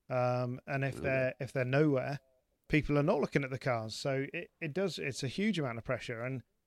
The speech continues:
Speaker 1: all around, you know, I wrote this piece last week about the pressure that is on Adamo now,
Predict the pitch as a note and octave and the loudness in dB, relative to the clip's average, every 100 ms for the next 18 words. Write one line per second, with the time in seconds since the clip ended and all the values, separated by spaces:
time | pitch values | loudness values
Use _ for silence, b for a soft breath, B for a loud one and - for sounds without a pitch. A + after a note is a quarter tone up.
0 | - A3 G3 C#3+ C#3+ A2+ A#2+ A#2+ B2+ C3+ | 2 6 8 8 4 0 -4 -2 0 2
1 | C3+ C3+ B2+ - C3+ A#2+ - - C#3+ B2 | 0 -2 -8 -2 -2 -2 -8 -4 -4 -4
2 | D3+ E3+ - B2 B2 A#2+ _ _ _ _ | -4 -4 -4 -6 -6 -8 _ _ _ _
3 | _ C#3+ - E3 D3 D3 C3 B2+ C#3 C#3 | _ -8 -2 -2 -2 -4 -4 -4 -2 0
4 | C#3 C3 D3 C#3 G#2+ _ _ - B2+ C3 | 0 0 -2 -2 -8 _ _ -6 -2 0
5 | A#2+ A#2 A#2 A2+ A#2 | 0 -6 -10 -12 -14